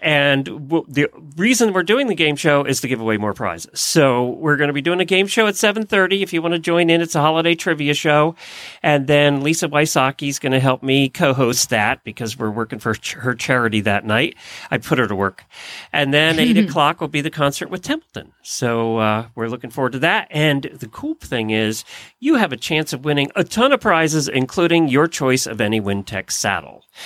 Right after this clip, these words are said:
Speaker 1: So, but you have to watch that night to be able to enter to win. So,
Speaker 2: So in the trivia, is it like a horse trivia
Speaker 1: It's
Speaker 2: or
Speaker 1: horse
Speaker 2: is it
Speaker 1: and Christmas.
Speaker 2: general? Oh, horse and Christmas. Okay.
Speaker 1: Yeah, horse and Christmas trivia. And,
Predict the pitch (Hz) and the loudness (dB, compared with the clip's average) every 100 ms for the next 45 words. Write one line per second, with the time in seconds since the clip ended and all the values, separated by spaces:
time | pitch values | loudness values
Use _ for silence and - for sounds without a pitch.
0 | - - - - 147 127 117 117 110 107 | -14 -16 -12 0 4 4 2 -4 -4 -4
1 | 147 151 185 165 151 - 151 147 156 143 | -2 -2 -4 0 -2 0 -2 0 2 0
2 | 113 123 104 107 110 120 151 131 110 - | 0 -6 -2 -2 0 -4 -4 -4 -4 -6
3 | 110 110 - 113 107 90 58 - _ - | -8 -8 -8 -4 -4 -4 -8 -20 _ -16
4 | - 95 - 359 311 339 254 311 311 370 | -14 -4 2 4 4 0 0 0 0 0
5 | 440 453 359 254 233 220 233 196 180 170 | 0 2 4 4 2 0 -2 -4 -10 -14
6 | - - 285 349 403 - - 370 339 359 | -18 -6 2 4 4 2 0 2 4 4
7 | 370 349 339 247 233 226 208 202 175 156 | 6 6 4 4 2 2 0 -4 -4 -6
8 | 165 170 190 285 311 320 311 302 302 262 | -6 -6 0 2 4 4 4 4 2 -2
9 | _ _ - - 180 175 156 202 202 180 | _ _ -10 -2 0 0 -2 -2 -2 0
10 | 156 196 175 156 - - 135 147 - 113 | 0 4 4 2 0 0 0 0 0 0
11 | 95 82 80 127 139 139 123 139 135 123 | 0 -4 -8 -2 -2 -2 -4 -4 -4 -6
12 | - 123 113 113 113 | -2 0 2 2 0